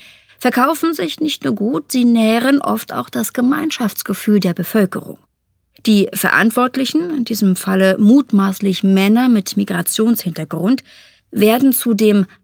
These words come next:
anderen stilisiert, von dem sich das Wir als Kollektiv abgrenzen kann. Die Zuschauer bekommen ein vorgefertigtes Feindbild serviert, gegen das sie sich gemeinsam echauffieren und verschwören können.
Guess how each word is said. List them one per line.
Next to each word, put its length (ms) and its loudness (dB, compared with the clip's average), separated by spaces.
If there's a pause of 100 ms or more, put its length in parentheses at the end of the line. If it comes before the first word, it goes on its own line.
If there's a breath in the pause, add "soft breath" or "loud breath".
(120)
anderen 800 0
stilisiert, 760 -6
von 420 -4
dem 200 0
sich 200 -4
das 360 -6
Wir 480 2
als 280 -8
Kollektiv 600 -6
abgrenzen 680 -10
kann. 220 -10 (1300)
Die 180 2
Zuschauer 640 0
bekommen 460 2
ein 240 0
vorgefertigtes 960 -2
Feindbild 680 0
serviert, 640 -6
gegen 300 0
das 220 -4
sie 100 -2
sich 240 -6
gemeinsam 760 2
echauffieren 760 0
und 160 -4
verschwören 640 -2
können. 340 -12